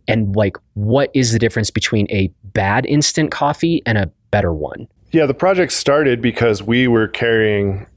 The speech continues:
Speaker 2: a French press into the backcountry and then dumping those wet grounds into a Ziploc bag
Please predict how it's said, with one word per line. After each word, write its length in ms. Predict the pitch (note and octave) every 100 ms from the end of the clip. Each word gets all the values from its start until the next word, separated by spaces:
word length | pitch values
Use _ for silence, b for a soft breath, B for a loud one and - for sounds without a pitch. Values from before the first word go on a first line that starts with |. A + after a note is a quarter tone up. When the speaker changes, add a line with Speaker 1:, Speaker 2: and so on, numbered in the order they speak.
| _ _ _ -
Speaker 2:
a 40 |
French 300 | - G#2+ -
press 440 | G#2 F2+ - - - _ _ _ _ _
into 180 | A2+ A#2+
the 80 | A2
backcountry 720 | G2+ - G2 F#2 G2 G#2 G2+ _
and 160 | G#2+ G2+
then 360 | G2 F#2+ F#2 - _ _ -
dumping 260 | G#2+ A2+
those 180 | G#2 G2
wet 160 | G#2 G2+
grounds 360 | G#2 G2+ G2
into 220 | G2+ G2
a 60 | G#2+
Ziploc 640 | G2 - - G#2 G#2+ G#2+
bag 280 | G2+ F2+ F#2+